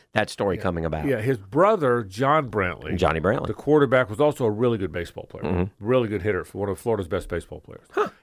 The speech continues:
Speaker 2: And they had played baseball. You didn't know that, did you?
Speaker 1: No.
Speaker 2: That's free of charge.
Speaker 1: There you go.
Speaker 2: Uh, so John Brantley, quarterback at Florida, also, and of course his son went on to be the quarterback
Speaker 1: Johnny.
Speaker 2: at Te-, at, uh, Texas and,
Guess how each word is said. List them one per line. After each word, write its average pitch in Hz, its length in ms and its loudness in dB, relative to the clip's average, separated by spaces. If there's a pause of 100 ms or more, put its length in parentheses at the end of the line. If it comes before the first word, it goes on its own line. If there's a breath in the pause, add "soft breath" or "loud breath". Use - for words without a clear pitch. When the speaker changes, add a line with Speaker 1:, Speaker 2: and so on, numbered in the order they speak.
Speaker 2:
And 107 100 -4
they 127 120 4
had 120 80 0
played 117 240 -2
baseball. 127 440 0
You 131 140 -2
didn't 165 120 -6
know 196 100 -2
that, 95 160 -4
did 104 100 0
you? 107 80 2
Speaker 1:
No. 123 200 4
Speaker 2:
That's 107 180 -6
free 123 160 0
of 127 80 -4
charge. 113 160 0
Speaker 1:
There 85 100 6
you 90 60 4
go. 113 200 6 (200 soft breath)
Speaker 2:
Uh, 107 200 0
so 120 200 -2
John 151 340 2
Brantley, 131 400 -2
quarterback 139 500 4
at 117 80 -6
Florida, 113 360 4
also, 117 800 4 (500 soft breath)
and 107 200 -2
of 98 60 -4
course 117 180 0
his 104 120 -8
son 110 360 0
went 104 140 -2
on 98 120 0
to 92 60 -6
be 104 160 -2
the 90 100 -4
quarterback 98 380 2
Speaker 1:
Johnny. 92 160 2
Speaker 2:
at 127 120 -12
Te-, 90 440 -14
at, 87 200 -18
uh, 82 160 -10
Texas 90 380 -14
and, 82 240 -20